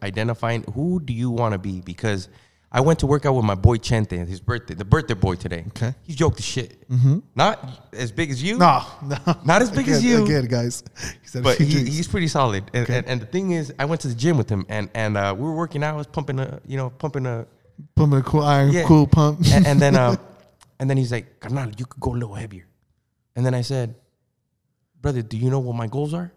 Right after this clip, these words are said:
Speaker 1: Like, what if I'm trying to shred? Is this, is this, is, should I still be going heavier?"
Speaker 2: Yeah.
Speaker 1: You
Speaker 2: What
Speaker 1: know
Speaker 2: if
Speaker 1: what
Speaker 2: I
Speaker 1: I mean?
Speaker 2: should just do volume?
Speaker 1: Or should I should do more reps?
Speaker 2: <laughs> Exactly.
Speaker 1: You see what I'm saying? So then, before I prescribe anything to my girl, I need to find out what she's trying to do.
Speaker 2: What's that goal?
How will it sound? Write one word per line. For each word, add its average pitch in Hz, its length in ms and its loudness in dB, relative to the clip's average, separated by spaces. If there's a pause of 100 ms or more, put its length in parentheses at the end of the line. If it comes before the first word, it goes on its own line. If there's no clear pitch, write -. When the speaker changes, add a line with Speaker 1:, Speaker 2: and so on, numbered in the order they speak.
(140)
Speaker 1:
Like, 117 140 -16
what 135 100 -2
if 127 100 -4
I'm 123 120 -4
trying 123 160 -4
to 107 40 -6
shred? 131 320 -8 (220)
Is 110 80 -4
this, 117 180 -4 (120)
is 139 120 0
this, 135 200 -2 (180)
is, 156 120 4 (320)
should 139 120 2
I 127 80 4
still 180 240 2
be 180 100 2
going 175 240 4
heavier?" 196 380 0 (260)
Speaker 2:
Yeah. 170 220 4
Speaker 1:
You - 60 2
Speaker 2:
What - 80 -4
Speaker 1:
know 190 180 6
Speaker 2:
if 160 200 8
Speaker 1:
what 170 100 8
Speaker 2:
I - 20 8
Speaker 1:
I - 40 8
mean? 180 100 8
Speaker 2:
should 143 80 8
just 135 180 8
do 143 80 10
volume? 131 440 10
Speaker 1:
Or 139 120 4
should 170 180 4
I 160 140 2
should 147 240 -6
do 170 80 0
more 160 260 2
reps? 175 460 -4
Speaker 2:
<laughs> - 240 -20
Exactly. 123 240 -6
Speaker 1:
You 120 60 -2
see 175 80 0
what 160 60 0
I'm 135 60 -2
saying? 175 200 0 (340)
So - 160 -4
then, 127 180 0 (300)
before 139 420 -2
I 151 80 -2
prescribe 151 720 0
anything 139 420 0
to 117 120 -2
my 101 160 0
girl, 131 600 -2
I 131 80 2
need 180 120 2
to 131 80 -2
find 131 220 0
out 127 220 -2 (440)
what 127 200 -4
she's 135 160 -4
trying 139 220 0
to 117 80 -2
do. 170 160 2
Speaker 2:
What's 107 220 -6
that 101 140 -10
goal? 127 300 -8